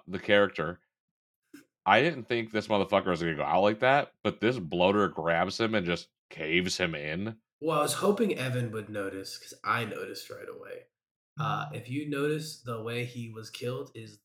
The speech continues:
Speaker 2: borderline, uh, almost shot for shot, the exact animation of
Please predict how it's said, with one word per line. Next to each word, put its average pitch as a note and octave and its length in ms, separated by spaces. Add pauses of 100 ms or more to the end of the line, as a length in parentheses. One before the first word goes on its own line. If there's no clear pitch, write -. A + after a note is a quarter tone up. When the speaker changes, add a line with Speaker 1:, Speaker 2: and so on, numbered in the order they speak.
(280)
Speaker 2:
borderline, A#2+ 760
uh, G#2+ 320
almost A2 280
shot - 280
for G#2 100
shot, G#2+ 340
the G#2+ 80
exact G#2 440
animation G2+ 580
of G#2 80